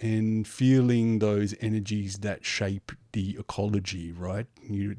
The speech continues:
that, that becomes an important thing. And then thinking about how that also shapes consciousness, how being in that place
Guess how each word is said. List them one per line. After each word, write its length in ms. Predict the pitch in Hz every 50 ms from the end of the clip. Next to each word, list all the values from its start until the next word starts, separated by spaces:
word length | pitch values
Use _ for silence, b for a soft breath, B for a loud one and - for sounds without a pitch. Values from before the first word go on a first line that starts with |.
| 110
that, 320 | 104 110 110 113 107 113 110
that 240 | 117 117 120 113 110
becomes 400 | 113 107 - 107 101 101 92 92
an 80 | 95
important 560 | 92 92 90 - - 98 95 87 95 92 90
thing. 260 | - - 95 98 110 104 b b b b b b b b b b
And 180 | 113 107 113 117
then 400 | 127 131 131 127 131 131 135 - - - -
thinking 460 | - 143 135 131 127 127 127 120 113
about 420 | 104 98 107 107 107 104 98 - - -
how 300 | - 113 110 107 107 101
that 320 | 98 107 104 101 101 -
also 680 | - - 101 98 90 - - 107 101 101 101 98 101 98 - - _ _
shapes 400 | - - - 104 - 104 - -
consciousness, 840 | - - - 98 95 90 - 98 - - 98 90 - - - - - - _ - - _ _ _ - -
how 440 | - 104 95 92 92 95 98 87 95 104 101 98
being 360 | 101 104 107 104 107 104 104
in 220 | 104 104 101 98 98
that 240 | 98 98 - -
place 480 | - - 101 98 98 101 92 - - -